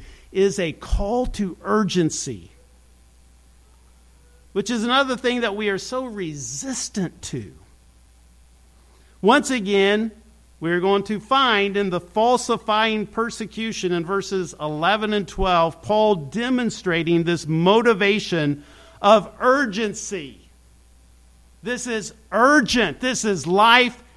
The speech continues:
and death. It is so urgent that I wish that those who were hindering you and troubling you,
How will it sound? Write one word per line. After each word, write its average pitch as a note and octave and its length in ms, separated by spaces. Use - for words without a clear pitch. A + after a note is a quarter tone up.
and E3+ 500
death. A#3 460
It C#3 120
is C3 140
so G#3 760
urgent E3 600
that C#3+ 340
I F3 200
wish F3 640
that D3+ 460
those G#3 460
who G3 160
were E3 220
hindering G3 640
you D#3+ 280
and C#3 240
troubling G3+ 840
you, D#3+ 360